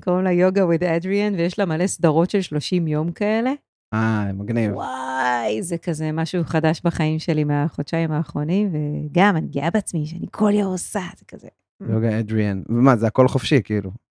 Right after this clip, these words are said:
Speaker 1: חינם
Speaker 2: חינם
Speaker 1: ביוטיוב,
Speaker 2: ביוטיוב.
Speaker 1: חינם אין כסף.
Speaker 2: יאללה, נשים לינק, <laughs> נשים לינק.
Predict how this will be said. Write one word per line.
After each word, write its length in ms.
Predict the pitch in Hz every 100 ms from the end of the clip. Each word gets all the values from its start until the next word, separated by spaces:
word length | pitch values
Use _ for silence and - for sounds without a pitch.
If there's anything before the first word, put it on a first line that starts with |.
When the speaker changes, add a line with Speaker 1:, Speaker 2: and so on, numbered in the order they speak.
| _ _ _ _ -
Speaker 1:
חינם 540 | - 196 220 247 185
Speaker 2:
חינם 0 |
Speaker 1:
ביוטיוב, 560 | 160 165 127 143 147 143
Speaker 2:
ביוטיוב. 300 | 143 143 185
Speaker 1:
חינם 200 | 185 208 208
אין 120 | 196
כסף. 340 | 196 190 - 147 -
Speaker 2:
יאללה, 260 | 107 123 104
נשים 320 | 110 - 131
לינק, 400 | 135 127 147 -
<laughs> 40 |
נשים 320 | 107 - 110 107
לינק. 240 | 104